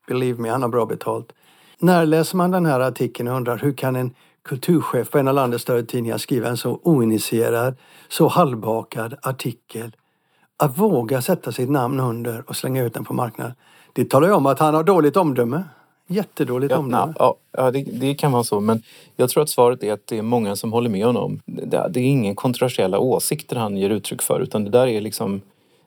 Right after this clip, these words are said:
Speaker 2: i vänsterkretsar, i synnerhet vänsterkretsar, så är det där, eh, helt... Alltså det är, det är allmängods. Det här är liksom inget kontroversiellt, det han säger. Det är,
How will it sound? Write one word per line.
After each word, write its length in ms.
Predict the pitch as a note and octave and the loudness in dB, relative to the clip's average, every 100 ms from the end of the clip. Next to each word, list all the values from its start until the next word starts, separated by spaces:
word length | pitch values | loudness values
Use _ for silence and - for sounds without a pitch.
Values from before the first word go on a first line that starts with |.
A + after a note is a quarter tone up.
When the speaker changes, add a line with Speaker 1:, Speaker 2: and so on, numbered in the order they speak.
| _ | _
Speaker 2:
i 380 | - A2 G2+ G2 - - | -6 -4 -2 -4 -6 -10
vänsterkretsar, 1200 | - - B2 A2 - G2+ G2 A#2 G#2+ - G#2+ G#2+ | -12 -4 0 0 -2 -4 0 0 0 -2 2 2
i 380 | G#2 - - _ | 0 -6 -20 _
synnerhet 400 | - A#2+ G#2+ G2+ | -8 -4 -2 0
vänsterkretsar, 680 | A2 F#2+ - F#2+ G2 - G#2 - - | -2 -2 -2 -4 -2 0 0 -2 -6
så 140 | - | -4
är 100 | F#2 | -2
det 60 | G#2 | 2
där, 300 | F#2+ F#2 - _ _ _ _ - _ _ | 4 2 -2 _ _ _ _ -20 _ _
eh, 80 | - | -10
helt... 460 | G#2+ A2+ B2 - - - - - - | -8 -6 -10 -10 -18 -18 -18 -16 -10
Alltså 200 | G#2+ A2+ | -8 -4
det 220 | B2 B2+ | 0 2
är, 40 | A#2 | 2
det 120 | B2+ | 4
är 60 | |
allmängods. 580 | B2+ B2 G2+ A2+ - - | 4 2 -2 -6 -6 -6
Det 120 | - | -6
här 140 | G2+ C#3+ | 0 0
är 80 | B2 | 0
liksom 260 | F#2+ - | -4 -6
inget 160 | F#2+ F#2+ | -6 -6
kontroversiellt, 600 | - A2 G#2 G2+ B2 A#2+ | -6 -4 -4 0 0 0
det 60 | F2 | -6
han 100 | G2+ | -4
säger. 280 | - - - _ _ _ _ _ _ _ _ | -2 -4 -8 _ _ _ _ _ _ _ _
Det 120 | A#2 | 0
är, 180 | C3 - | 0 -2